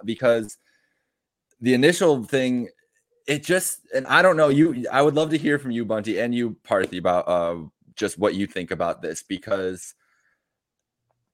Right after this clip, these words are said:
just because Bean and McDermott,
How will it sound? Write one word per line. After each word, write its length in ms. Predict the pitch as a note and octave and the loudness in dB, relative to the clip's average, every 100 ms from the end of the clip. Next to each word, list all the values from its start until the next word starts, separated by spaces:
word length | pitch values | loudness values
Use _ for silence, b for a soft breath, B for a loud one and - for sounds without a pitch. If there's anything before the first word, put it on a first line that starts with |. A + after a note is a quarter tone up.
| - | -4
just 300 | C#3 E3+ - | 2 2 2
because 800 | F3 - B2+ A2+ G#2+ G#2+ - - _ _ - - G#2 - G2 F3 - | -6 0 2 2 0 -4 -12 -16 _ _ -20 -20 -20 -18 -14 -12 -6
Bean 240 | - E3 E3+ | 0 0 2
and 100 | D#3 | 2
McDermott, 540 | C3 B2 A#2 A2+ G#2+ | 0 0 0 0 -4